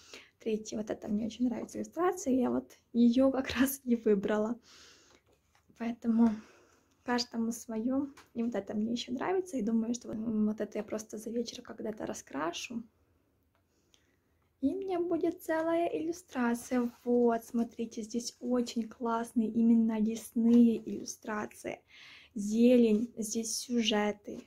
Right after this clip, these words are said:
что я также очень люблю раскрашивать. Вот эта девочка, её пёсик,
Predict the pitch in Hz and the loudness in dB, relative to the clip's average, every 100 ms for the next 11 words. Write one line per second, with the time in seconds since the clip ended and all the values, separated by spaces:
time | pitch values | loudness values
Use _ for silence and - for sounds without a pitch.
0 | _ - - 226 214 208 220 233 - - | _ -12 -8 -4 -4 -4 -6 -4 -4 -4
1 | 214 - 214 202 214 220 233 - - 208 | -4 -4 -2 0 -2 -4 -8 -10 -10 -10
2 | - 220 254 - 220 208 202 277 415 403 | -10 -10 -8 -6 -6 -4 -2 0 2 0
3 | - - 294 - _ _ _ _ - - | -4 -8 -8 -8 _ _ _ _ -20 -20
4 | - - - 254 262 247 - - - 302 | -18 -16 -2 2 4 4 0 -6 -2 2
5 | 311 302 302 - - 262 | 6 6 4 0 -6 -6